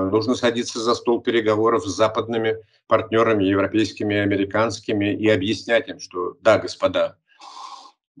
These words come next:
вот у нас сейчас такая ситуация, что мы не можем провести выборы в полном соответствии с традиционными представлениями, которые есть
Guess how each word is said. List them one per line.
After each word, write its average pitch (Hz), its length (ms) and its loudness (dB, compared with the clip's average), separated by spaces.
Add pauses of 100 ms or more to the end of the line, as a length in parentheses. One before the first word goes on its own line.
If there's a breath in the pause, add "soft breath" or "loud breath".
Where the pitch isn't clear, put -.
вот 107 180 2
у 113 60 4
нас 117 220 4
сейчас 113 280 2
такая 104 360 4
ситуация, 107 680 2
что 98 480 -2
мы 113 200 6
не 107 120 2
можем 107 380 4
провести 92 480 0
выборы 92 540 0 (720)
в - 280 -12 (400)
полном 120 460 6
соответствии 107 880 4
с - 280 -6 (840)
традиционными 113 840 4
представлениями, 101 1120 2
которые 95 540 2
есть 92 400 -2